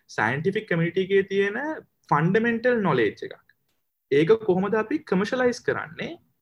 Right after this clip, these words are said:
මේ හරියට? එතකොට සාමාන්‍යයෙන් අපි, අපි හිතුවොත් එහෙම ඇවිල්ලා ඉවරලා මේ සාමාන්‍යයෙන් මේ කොවිඩ් වෛරස් එකේ ආර් එන් ඒ එක එක්ස්ට්‍රැක්ට් කරලා ඉවරලා ඒ ගන්න දේ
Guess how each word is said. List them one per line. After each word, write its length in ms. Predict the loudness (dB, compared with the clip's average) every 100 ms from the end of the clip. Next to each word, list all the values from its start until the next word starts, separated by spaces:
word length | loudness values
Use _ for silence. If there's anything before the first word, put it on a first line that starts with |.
| _
මේ 560 | -4 -2 -2 -4 -6 -8 -6
හරියට? 320 | 0 0 -2 -12 _ _ _ _
එතකොට 220 | 0 0 2
සාමාන්‍යයෙන් 460 | -2 0 2 2
අපි, 240 | 2 0 -6 -10 -14 -10 -8
අපි 200 | -6 -6
හිතුවොත් 360 | -4 -2 -2
එහෙම 160 | 0 0
ඇවිල්ලා 280 | 0 0 0
ඉවරලා 340 | 0 2 0 -2 -8
මේ 320 | -14 -14 -16
සාමාන්‍යයෙන් 680 | -14 -6 -6 -4 -6 -2 0 0 0 _ _ -20
මේ 160 | -20 -20 _ -20 -10
කොවිඩ් 300 | -4 -4 -2
වෛරස් 380 | -2 -2 -2 -2
එකේ 180 | 0
ආර් 180 | 2 2
එන් 180 | 0 -4
ඒ 40 |
එක 60 | -2
එක්ස්ට්‍රැක්ට් 420 | -4 -2 -6 -4
කරලා 220 | -4 -2 0
ඉවරලා 240 | 0 0
ඒ 100 | -2
ගන්න 380 | -4 -8 -8 -2
දේ 200 | 0